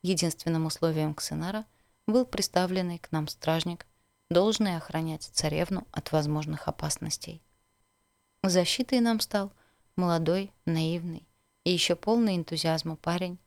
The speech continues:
впервые примеривший легкий доспех стражника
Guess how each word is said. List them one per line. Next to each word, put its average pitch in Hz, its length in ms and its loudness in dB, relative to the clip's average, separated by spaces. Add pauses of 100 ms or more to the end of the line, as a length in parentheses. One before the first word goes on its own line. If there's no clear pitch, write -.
(240)
впервые 185 460 2
примеривший 165 720 -2
легкий 156 400 -6
доспех 156 500 -4
стражника 180 680 -2